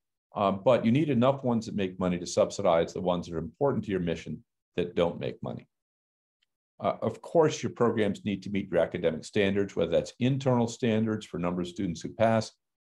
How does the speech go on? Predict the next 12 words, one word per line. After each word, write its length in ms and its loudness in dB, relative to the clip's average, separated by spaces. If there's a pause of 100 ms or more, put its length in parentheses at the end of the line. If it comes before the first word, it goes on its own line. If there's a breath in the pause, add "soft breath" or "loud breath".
(200)
or 180 4
external 480 -2
standards, 720 -2 (100)
uh, 140 -2
that 220 4
is 400 -4
tests, 320 4
for 160 -10
example, 440 -2
an 80 2
L 160 4
sat, 420 4